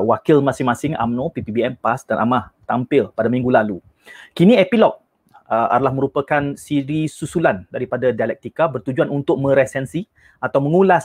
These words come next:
sudut pandang yang diutarakan oleh panelis dialektika, khususnya cuba untuk memaham-, memahami pendirian dan sisi pandang semua parti dan cuba pula untuk menggubah satu sisi pandang ataupun kerangka pemikiran yang wajar.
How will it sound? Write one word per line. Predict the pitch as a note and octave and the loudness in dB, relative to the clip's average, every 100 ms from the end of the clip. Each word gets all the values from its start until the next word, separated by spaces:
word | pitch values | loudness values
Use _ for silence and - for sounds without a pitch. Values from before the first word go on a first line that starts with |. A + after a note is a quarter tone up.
| D3+ | -2
sudut | D3 - | -2 -2
pandang | A#2+ A#2+ B2 | -4 -4 -6
yang | C3+ B2+ | -6 -10
diutarakan | A2+ B2+ C#3 C3 B2+ | -6 -6 -6 -6 -6
oleh | A#2 | -6
panelis | A#2+ B2+ C3+ | -6 -4 -4
dialektika, | - A#2 - - A2 G#2 - | -4 -6 -6 -6 -6 -6 -4
khususnya | C3+ C3+ - F3 G3 - - | -4 -4 -2 -2 -2 -10 -12
cuba | - G3+ E3+ A3 | 2 2 6 4
untuk | G3 D#3+ F3+ | 4 2 2
memaham-, | C#3+ C#3 C3 C#3+ C#3 | 2 -2 -2 -4 -4
memahami | C#3 C#3 D3+ D#3+ G#3 C#4+ _ | -4 -2 -4 -4 -6 -10 _
pendirian | C#3 C3 C#3+ E3+ F3 | -2 0 2 2 2
dan | C3+ | -2
sisi | D3 D#3 | -2 0
pandang | E3 D3 D3+ | 2 2 2
semua | C#3 D#3 C#3 | 0 -4 -2
parti | A#2+ - D3 | -4 -4 -8
dan | B2+ | -6
cuba | D3+ C#3+ | -2 -2
pula | C#3 D3+ C3 | 0 0 0
untuk | B2 C3+ - - - _ | 0 0 0 -14 -20 _
menggubah | C3+ D#3 C#3 E3+ C#3 A#2 - _ _ _ _ | -2 0 2 2 2 0 -4 _ _ _ _
satu | - C3 - | -4 -2 -2
sisi | C#3+ C#3 D3 | -6 -4 -6
pandang | C#3 C#3 C#3 B2+ | -2 0 0 -2
ataupun | A#2 B2+ C3 B2+ | -2 -2 -2 -4
kerangka | - C3 C3 C3+ C#3+ | -2 0 0 -2 -2
pemikiran | C#3 B2 B2 C3 B2 | -2 -6 -2 -2 -2
yang | A#2 A#2 | -4 -4
wajar. | A#2 A2+ G2+ | -4 -4 -6